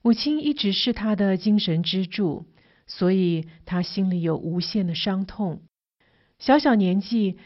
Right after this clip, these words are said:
她就被迫要独立，住在一个便宜的公寓里，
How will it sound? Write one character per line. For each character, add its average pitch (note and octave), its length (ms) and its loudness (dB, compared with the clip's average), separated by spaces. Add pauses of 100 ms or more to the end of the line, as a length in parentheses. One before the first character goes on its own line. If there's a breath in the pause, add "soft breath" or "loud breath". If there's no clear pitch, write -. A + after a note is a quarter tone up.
(120)
她 G#3 140 0
就 F#3+ 240 2
被 F#3 220 0
迫 F3 320 -2
要 E3+ 180 0
独 E3 240 -2
立， F#3 400 -2 (400 soft breath)
住 G#3 140 0
在 G3+ 180 0
一 F3+ 80 0
个 F3+ 180 0
便 F3 360 -2
宜 F3 80 -4
的 E3+ 160 -2
公 G3+ 200 2
寓 G3+ 160 0
里， D#3+ 360 -8